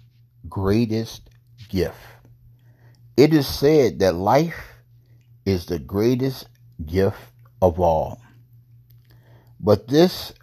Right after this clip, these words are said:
belief in and of itself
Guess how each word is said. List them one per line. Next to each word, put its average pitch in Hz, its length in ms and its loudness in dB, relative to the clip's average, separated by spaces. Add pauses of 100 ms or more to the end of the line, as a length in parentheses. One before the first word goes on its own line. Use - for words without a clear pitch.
(140)
belief 101 520 -2 (120)
in 139 400 0 (120)
and 95 140 2
of 78 220 -4
itself 147 640 2